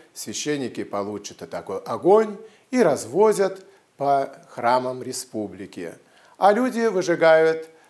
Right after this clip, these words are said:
маленькие крестики на косяках окон и дверей дома,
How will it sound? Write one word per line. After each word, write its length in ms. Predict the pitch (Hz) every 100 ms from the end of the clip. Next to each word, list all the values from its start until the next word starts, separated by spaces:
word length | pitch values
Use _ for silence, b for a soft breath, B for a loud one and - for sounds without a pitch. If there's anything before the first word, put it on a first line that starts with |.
| -
маленькие 580 | 151 156 131 110 107 104
крестики 800 | - 160 208 202 - 180 185 175
на 100 | 160
косяках 800 | 127 113 - 104 - 156 165 - - b b
окон 560 | - 110 - 151 190 190
и 220 | - 113
дверей 460 | 98 101 113 151
дома, 480 | 127 110 104 98 87